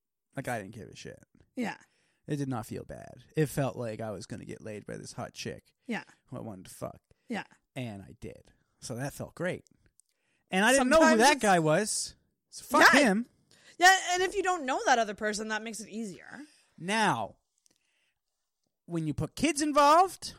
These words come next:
Speaker 2: Oh, yeah, that's, yeah,
Speaker 1: now
Speaker 2: yeah.
Speaker 1: you're fucking going too far 'cause you're not fucking up that other guy. You're fucking with kids, and that's not cool.
Speaker 2: Oh, no, that's,
Speaker 1: So I
Speaker 2: you're,
Speaker 1: draw a
Speaker 2: you're
Speaker 1: line there.
Speaker 2: one hundred percent correct.
Speaker 1: If you're single, you are nothing. If you are not,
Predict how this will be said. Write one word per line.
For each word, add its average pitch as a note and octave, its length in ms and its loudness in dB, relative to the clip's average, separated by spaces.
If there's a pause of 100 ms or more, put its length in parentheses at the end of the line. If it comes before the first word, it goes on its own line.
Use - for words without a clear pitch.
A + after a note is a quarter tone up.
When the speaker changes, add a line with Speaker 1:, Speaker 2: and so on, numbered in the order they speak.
(140)
Speaker 2:
Oh, F3 200 -6
yeah, D3 220 -14
that's, D3 500 -12
yeah, E3 100 -16 (160)
Speaker 1:
now F3 340 0
Speaker 2:
yeah. F#3 80 2
Speaker 1:
you're E3 80 -2
fucking D#3 400 -8
going C#3+ 280 -4
too C#3 140 -6
far D3+ 240 -4
'cause B2+ 180 -10
you're C#3+ 140 -10
not C#3 260 -8
fucking E3+ 360 -8
up - 260 -10 (680)
that C3+ 360 -6
other A#2+ 200 -6
guy. C3+ 480 -2
You're D3+ 180 -6
fucking C3+ 320 -8
with A2 160 -10
kids, A#2 400 -10 (360)
and A2+ 100 -6
that's C3 200 -6
not A#2 160 -8
cool. - 160 4
Speaker 2:
Oh, C4 180 8
no, A#3+ 180 2
that's, A#3+ 240 0
Speaker 1:
So F#3+ 120 2
I F#3+ 60 8
Speaker 2:
you're, - 100 4
Speaker 1:
draw G3+ 180 8
a F#3 40 2
Speaker 2:
you're F3+ 80 4
Speaker 1:
line F3 100 4
there. - 60 2
Speaker 2:
one - 100 0
hundred - 120 2
percent F3 260 -8
correct. - 180 -10
Speaker 1:
If F3+ 80 -6
you're C#4 140 -2
single, D#4 600 0 (100)
you E3+ 220 0
are D#3 120 2
nothing. C#3+ 540 -4 (260)
If D3 100 -10
you C4+ 160 -2
are C#4+ 100 2
not, B3+ 240 -2